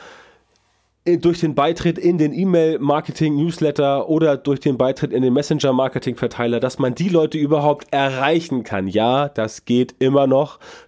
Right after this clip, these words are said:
trotz D S G V O und Co. Man kann ein Freebie raushauen und dafür eine E-Mail-Adresse kassieren. Das ist möglich, wenn man es denn rechtlich einwandfrei macht. Wer dazu Fragen hat und sich darüber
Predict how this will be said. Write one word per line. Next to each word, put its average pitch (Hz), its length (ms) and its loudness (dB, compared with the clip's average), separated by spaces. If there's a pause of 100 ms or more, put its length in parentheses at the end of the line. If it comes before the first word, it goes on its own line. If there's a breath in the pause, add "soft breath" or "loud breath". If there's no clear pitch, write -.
trotz - 320 -2
D 120 160 0
S 113 160 -2
G 117 140 -6
V 117 200 -2
O 117 200 0
und 113 120 -2
Co. 170 280 0
Man 92 200 -6
kann - 300 -6
ein 98 240 -4
Freebie 175 520 0
raushauen 147 600 0 (320 loud breath)
und 113 260 0
dafür 117 540 0
eine 135 300 0
E-Mail-Adresse 151 840 0
kassieren. 135 680 -2 (320 loud breath)
Das - 280 -2
ist 127 280 -4
möglich, 151 540 0
wenn 117 100 2
man 123 160 0
es 117 160 -2
denn 123 160 0
rechtlich 120 480 -2
einwandfrei 165 560 2
macht. 156 380 -2 (480 loud breath)
Wer 131 180 2
dazu 127 600 -2 (580 soft breath)
Fragen 135 380 0
hat 127 240 -2
und 113 140 -4
sich 113 100 -6
darüber 110 580 -2